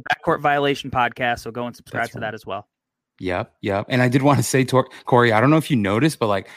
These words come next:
Speaker 2: at the beginning of the pod, like, I almost stood up 'cause, like, something happened. Dude, there was a freaking earthquake in the middle of the pod. And so
Speaker 1: <laughs> Oh, shit.
Speaker 2: for our listeners
Speaker 1: <laughs>
Speaker 2: out there,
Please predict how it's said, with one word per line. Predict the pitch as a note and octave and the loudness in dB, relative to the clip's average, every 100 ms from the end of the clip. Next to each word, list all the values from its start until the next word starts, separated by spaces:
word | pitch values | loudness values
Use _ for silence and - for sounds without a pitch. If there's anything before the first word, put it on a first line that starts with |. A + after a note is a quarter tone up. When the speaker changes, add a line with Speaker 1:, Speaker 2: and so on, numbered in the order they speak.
| - | -10
Speaker 2:
at | A#2 | -8
the | G#2+ | -6
beginning | G#2 A2 A2 C#3 | -6 -4 -2 -2
of | |
the | B2 | -2
pod, | - G2 A2+ G#2+ | -2 -2 -2 -2
like, | F#2+ | -2
I | |
almost | F#2+ G#2+ G#2 | 0 0 -2
stood | - G#2+ F#2 | -4 -4 0
up | F#2+ E3 - _ - - | 0 0 -4 _ -20 -8
'cause, | G#2+ | -2
like, | G2+ | -2
something | - G#2+ G2+ | -2 -2 -2
happened. | F#2 G2+ C#3+ F3+ - - - | -2 -2 0 0 -2 -12 -4
Dude, | B2+ | 2
there | C#3+ | 4
was | D#3 | 4
a | |
freaking | D#3+ F#3 F3+ D3 B2 | 2 0 2 0 4
earthquake | C3+ C#3 - G2 E2 | 2 2 -2 -2 -2
in | G2 | -2
the | |
middle | F#2+ G2+ | -2 0
of | G2 | -2
the | F#2 | -2
pod. | G#2 E2+ E2 - | -2 -2 -2 -6
And | - - | -8 0
so | G#2+ G2 | 2 2
Speaker 1:
<laughs> | A#2+ | 0
Oh, | D#3 | -4
shit. | - C3+ | -6 0
Speaker 2:
for | C3+ | 4
our | A2+ | 6
listeners | C3+ C3+ B2+ A2+ | 4 4 4 4
Speaker 1:
<laughs> | |
Speaker 2:
out | A2+ A2+ - | 4 4 4
there, | G2 F#2 F#2 | 2 2 -2